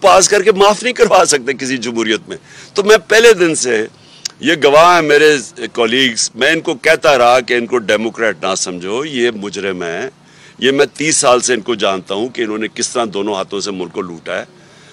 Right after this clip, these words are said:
और इनसे dialogue आप जितना भी करेंगे, वो आके फंस जाएगा कि जी हमें एनआरओ दे दो। और मैं जब कहता था, ये सारे कहते थे, "जी कौन मांग रहा है एनआरओ?" अब आते साथ ही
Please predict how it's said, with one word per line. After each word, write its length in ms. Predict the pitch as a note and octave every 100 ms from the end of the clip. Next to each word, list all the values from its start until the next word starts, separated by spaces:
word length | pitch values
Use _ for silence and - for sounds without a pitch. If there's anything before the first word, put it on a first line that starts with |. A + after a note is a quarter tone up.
| _ -
और 140 | E3
इनसे 300 | E3 D#3+ F#3+
dialogue 580 | C3+ B2 B2+ D#3 F3 D#3 _ -
आप 260 | C3+ C3
जितना 340 | - B2 E3 G3
भी 140 | G3+
करेंगे, 600 | - D#3+ D3 C#3+ C#3+ D#3+
वो 400 | E3 D3+ E3+ D3 -
आके 280 | E3 F3
फंस 300 | G3+ - F3
जाएगा 400 | E3+ G3 E3+ E3
कि 120 | D#3+ E3
जी 80 |
हमें 220 | E3 D#3+ D#3
एनआरओ 320 | C#3 C3 B2
दे 180 | A2 G#2
दो। 160 | G#2 - _ _ _ _ -
और 140 | D#3
मैं 240 | D3+ F3 F#3
जब 200 | F#3 -
कहता 300 | F#3 G#3 G3+
था, 260 | F3+ D#3+ _ _ _
ये 80 | D#3+
सारे 280 | D#3+ F3 F3+
कहते 280 | F3+ E3 E3
थे, 60 |
"जी 100 | D#3+
कौन 300 | E3+ E3+ F3+
मांग 280 | F3 F3+ F3
रहा 80 | F3+
है 80 | E3+
एनआरओ?" 340 | D#3+ D3+ C3+ - -
अब 100 | C#3+
आते 220 | D#3 C#3
साथ 160 | D#3 D3+
ही 220 | C#3+ D3+